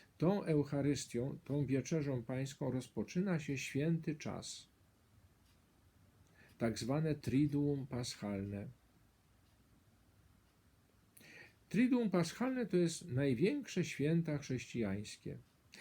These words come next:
Nam się nieraz może wydawać, że Boże Narodzenie. Nie.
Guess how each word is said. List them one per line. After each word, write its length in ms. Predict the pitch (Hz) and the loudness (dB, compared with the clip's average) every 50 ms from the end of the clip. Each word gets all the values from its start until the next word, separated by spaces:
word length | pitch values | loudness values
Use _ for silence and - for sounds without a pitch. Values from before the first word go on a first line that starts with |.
| - - - | -18 -10 -4
Nam 180 | - 160 190 185 | 0 0 2 2
się 140 | - 170 170 | 4 4 6
nieraz 260 | 170 190 185 160 131 | 6 6 4 2 2
może 260 | 160 160 156 147 156 | 2 2 2 2 2
wydawać, 440 | 135 123 117 127 151 165 160 151 117 | 2 2 2 2 2 2 2 2 2
że 200 | 120 151 147 147 - - - - - | 0 0 0 -2 -4 -10 -20 -12 -2
Boże 300 | - 135 151 143 147 151 | 2 4 4 4 4 4
Narodzenie. 680 | 139 139 139 139 135 120 110 131 123 113 110 104 107 - - 139 | 4 4 4 4 4 4 4 4 2 2 2 0 -2 -4 -4 -2
Nie. 280 | 143 151 160 135 - | 0 0 0 0 -2